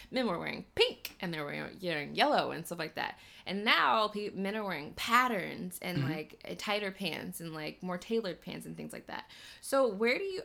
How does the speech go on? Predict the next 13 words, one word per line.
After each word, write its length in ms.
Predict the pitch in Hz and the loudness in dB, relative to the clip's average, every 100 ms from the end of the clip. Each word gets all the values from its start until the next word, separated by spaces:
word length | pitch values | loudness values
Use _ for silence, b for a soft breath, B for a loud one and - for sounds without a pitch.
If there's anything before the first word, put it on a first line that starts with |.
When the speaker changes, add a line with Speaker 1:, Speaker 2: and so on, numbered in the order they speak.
| - | -2
Speaker 1:
how 160 | 254 | 0
do 60 | 262 | 2
you 100 | 320 | 0
think, 260 | 359 339 302 | -2 -2 0
like, 180 | 185 - - - | -2 -4 -14 -8
men's 340 | 196 220 214 | -2 0 0
fashion 440 | - 170 175 - 180 | 2 0 0 -4 -4
is 220 | 160 160 | -6 -6
changing? 460 | - 180 170 165 156 | -6 -4 -4 -6 -6
And 200 | 175 170 | -6 -6
do 80 | 185 | -6
you 260 | 214 240 | -4 -4
think 480 | 240 226 214 196 - | -4 -4 -2 -2 -8